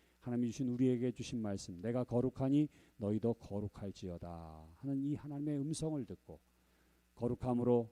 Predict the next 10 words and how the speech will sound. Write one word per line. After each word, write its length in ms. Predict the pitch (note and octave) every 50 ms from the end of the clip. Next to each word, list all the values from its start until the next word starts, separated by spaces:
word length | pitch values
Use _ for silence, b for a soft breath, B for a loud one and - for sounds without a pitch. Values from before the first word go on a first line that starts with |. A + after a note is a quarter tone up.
| _ _ _
세상과 420 | - - C3+ - C#3+ C3 B2+ C3
구별됨으로 800 | - - C#3 C3 D3+ D3+ D3 C3 C3+ A2+ G2+ F#2 F2+ G2 A2+ C#3+ D3 _ _ _ _
하나님을 320 | - B2 G#2+ G#2 G#2 G#2
닮아가고 600 | - - A2 G#2+ G#2+ G#2+ G#2 G#2 G#2+ G#2 A2 G#2
하나님의 360 | - A#2+ A#2+ A2+ A#2 A#2+ A#2 -
뜻에 200 | - C3+ - -
합당한 600 | A#2 - - _ - C#3 B2+ B2+ C#3 C#3 C#3 C3+ - b b b b b b
믿음의 320 | - A2+ G#2 A2+ A2 A2 G#2
삶을 300 | - A2 G#2 G2+ G2+ F#2
살아가는, 400 | - F#2+ G2 F#2 E2+ E2 D#2+